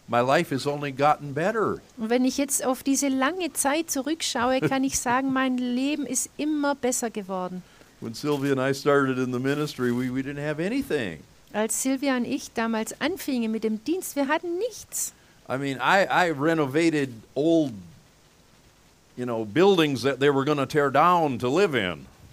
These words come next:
Speaker 2: Und, und wir haben alte
Speaker 1: <laughs>
Speaker 2: Altbaus renoviert, äh, die nachher abgerissen wurden.
Speaker 1: <laughs> I moved us into a, a, a storefront to live in.
Speaker 2: Und wir haben zum,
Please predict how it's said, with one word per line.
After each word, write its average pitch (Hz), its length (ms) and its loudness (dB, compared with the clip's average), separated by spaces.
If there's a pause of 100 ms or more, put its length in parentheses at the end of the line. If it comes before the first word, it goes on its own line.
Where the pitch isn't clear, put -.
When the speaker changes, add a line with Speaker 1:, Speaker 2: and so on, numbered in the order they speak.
(160)
Speaker 2:
Und, 220 220 -2
und 220 300 -2
wir 240 160 2
haben 247 200 2
alte 254 640 4
Speaker 1:
<laughs> - 0 -
Speaker 2:
Altbaus 269 720 4
renoviert, 262 720 2
äh, 254 380 2 (500)
die 269 260 6
nachher 254 340 4
abgerissen 269 640 2
wurden. 190 340 -2 (400)
Speaker 1:
<laughs> - 400 -20
I 156 100 4
moved 165 300 2
us 165 180 2
into 156 420 4
a, 113 160 4 (380)
a, 123 260 0
a 123 40 2
storefront 156 1000 6 (540)
to 151 120 2
live 170 300 8
in. 120 180 4 (300)
Speaker 2:
Und 220 280 -2
wir 226 220 4
haben 233 320 2
zum, 226 240 0